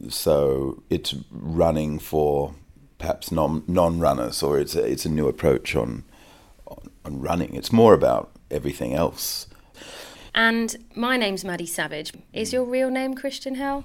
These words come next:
Speaker 1: Um, it is now. Um, no, it's not, but it's a, it's a kind of a nickname that's stuck. And then, you know, I mean,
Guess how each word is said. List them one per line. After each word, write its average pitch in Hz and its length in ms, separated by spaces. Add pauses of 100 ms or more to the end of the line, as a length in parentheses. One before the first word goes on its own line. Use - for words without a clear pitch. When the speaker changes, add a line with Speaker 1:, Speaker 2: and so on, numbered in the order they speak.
(120)
Speaker 1:
Um, 170 640 (640)
it 110 140
is 127 260
now. 101 380 (680)
Um, 90 920
no, 120 280
it's - 200
not, 92 340 (220)
but 82 580
it's 87 180
a, - 160
it's 90 160
a 82 60
kind 80 220
of 76 80
a 80 60
nickname 80 460
that's 78 160
stuck. - 460
And 73 180
then, 76 360
you 90 100
know, 76 300
I 78 100
mean, 73 420